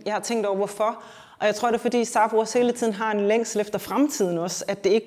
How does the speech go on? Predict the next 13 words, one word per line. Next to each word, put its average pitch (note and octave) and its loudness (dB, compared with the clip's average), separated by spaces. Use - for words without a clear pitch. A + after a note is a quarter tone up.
aldrig G#3+ 2
bliver F3+ 0
s-, - -8
det G3+ 0
bliver G3 2
aldrig A#3 6
en G3 4
nostalgisk A3 0
længsel, G3+ 0
det G3 0
bliver G3 0
sådan G3+ 2
en, F3+ 0